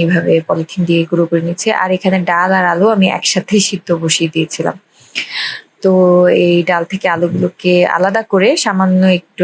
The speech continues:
আমি ধুয়ে নিচ্ছি। এরপর এই যে এখন এটাকে আমি ম্যাশ করে নিচ্ছি গরম গরম থাকা অবস্থায়। গরম গরম থাকা অবস্থায় সবসময় আলু ম্যাশ করবেন, তাহলে আলুটা একদম মানে আর কি মিহিভাবে ম্যাশ হয়ে যায়। এরপর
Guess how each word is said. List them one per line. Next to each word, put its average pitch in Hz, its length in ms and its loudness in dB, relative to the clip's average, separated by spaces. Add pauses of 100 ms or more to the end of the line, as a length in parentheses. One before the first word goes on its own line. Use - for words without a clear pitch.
(120)
আমি 165 140 -2 (100)
ধুয়ে 175 240 2
নিচ্ছি। 170 320 -2 (640)
এরপর 190 400 0 (220)
এই 170 160 0
যে 165 60 0 (140)
এখন 165 280 -2 (800)
এটাকে 156 380 -4 (120)
আমি 156 180 0 (560)
ম্যাশ 170 220 -2 (120)
করে 175 220 2
নিচ্ছি 160 240 -2 (120)
গরম 175 180 0 (100)
গরম 180 240 -2
থাকা 165 160 -4 (100)
অবস্থায়। 160 400 -2
গরম 208 200 0 (100)
গরম 226 180 0 (100)
থাকা 185 160 -4 (100)
অবস্থায় 196 360 -2
সবসময় 185 420 -2 (100)
আলু 180 220 -2
ম্যাশ 165 160 -2 (120)
করবেন, 156 260 -4 (100)
তাহলে 190 240 0 (140)
আলুটা 180 280 -2 (120)
একদম - 500 -2 (160)
মানে 170 200 2
আর 170 140 -2
কি 175 80 -6 (100)
মিহিভাবে 190 560 4 (760)
ম্যাশ 170 280 0
হয়ে 151 200 2
যায়। 170 140 -4 (580)
এরপর 233 240 0